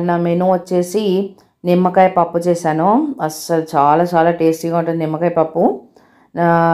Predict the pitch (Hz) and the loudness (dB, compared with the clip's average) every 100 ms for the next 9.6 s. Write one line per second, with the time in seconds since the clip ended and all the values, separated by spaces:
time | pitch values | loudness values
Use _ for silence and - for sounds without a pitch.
0 | 165 165 165 165 170 175 175 175 165 165 | 2 2 0 0 0 2 2 2 0 -2
1 | 185 175 165 160 165 165 160 160 160 175 | -2 0 2 2 -2 -4 -2 -2 -4 -4
2 | 247 - _ _ _ _ - 180 190 190 | -4 -6 _ _ _ _ -2 2 2 2
3 | 190 220 180 175 175 185 180 175 160 - | 0 0 2 2 0 0 2 2 0 -2
4 | 165 170 165 165 160 156 156 165 226 403 | -4 -2 -2 -2 -2 -2 -2 0 0 -2
5 | - _ 165 165 175 175 170 170 160 165 | -10 _ 2 2 2 -2 0 -2 -2 -2
6 | 165 196 180 160 285 494 - _ _ _ | 0 2 2 0 -2 -4 -10 _ _ _
7 | _ _ _ 160 170 175 170 170 170 170 | _ _ _ 0 2 2 4 4 4 4
8 | 175 175 185 180 220 185 175 175 180 180 | 2 0 -4 -4 -4 -4 -2 -2 -2 -4
9 | 175 160 160 165 202 453 | 0 2 2 2 2 2